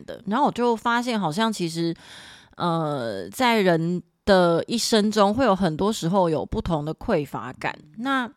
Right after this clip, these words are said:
他这边讲的一些内容，我觉得就是很想要跟大家分享哦。那说匮乏感呢，其实是一种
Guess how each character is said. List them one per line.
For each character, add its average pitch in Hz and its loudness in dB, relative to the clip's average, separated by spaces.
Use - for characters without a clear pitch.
他 285 -2
这 277 -2
边 277 0
讲 165 0
的 160 -2
一 - -2
些 240 4
内 247 4
容， 165 4
我 156 0
觉 170 0
得 170 4
就 208 -2
是 202 2
很 165 -2
想 165 -2
要 208 4
跟 196 2
大 196 2
家 185 2
分 160 -4
享 170 -8
哦。 185 -10
那 277 4
说 339 2
匮 359 4
乏 208 6
感 190 0
呢， 160 -4
其 180 -2
实 285 -4
是 - -2
一 294 -4
种 156 -2